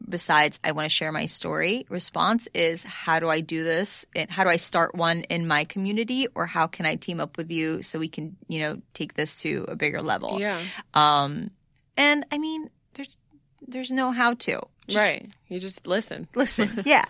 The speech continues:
Speaker 1: Just go out, uh, whatever, if you have a friend or something that needs to hear something or, you know, find, find a way to meet
Speaker 2: Yeah.
Speaker 1: strangers who might need it and, and go do it.
Speaker 2: So do you, would you want that?
Speaker 1: Yeah, absolutely.
Speaker 2: And have, would you want to have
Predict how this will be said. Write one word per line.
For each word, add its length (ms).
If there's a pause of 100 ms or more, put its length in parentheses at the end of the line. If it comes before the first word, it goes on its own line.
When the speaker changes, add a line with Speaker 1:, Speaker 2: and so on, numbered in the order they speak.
(320)
Speaker 1:
Just 260
go 140
out, 340 (100)
uh, 180
whatever, 600
if 140
you 80
have 80
a 60
friend 340
or 60
something 320
that 140
needs 320
to 80
hear 440
something 600
or, 440 (340)
you 100
know, 160 (200)
find, 260
find 220
a 20
way 300
to 160
meet 140
Speaker 2:
Yeah. 120
Speaker 1:
strangers 460
who 80
might 180
need 220
it 120
and, 280
and 120
go 140
do 160
it. 140 (300)
Speaker 2:
So 200
do 140
you, 420 (540)
would 240
you 100
want 300
that? 400 (200)
Speaker 1:
Yeah, 520 (100)
absolutely. 480
Speaker 2:
And 280
have, 100
would 200
you 120
want 400
to 80
have 320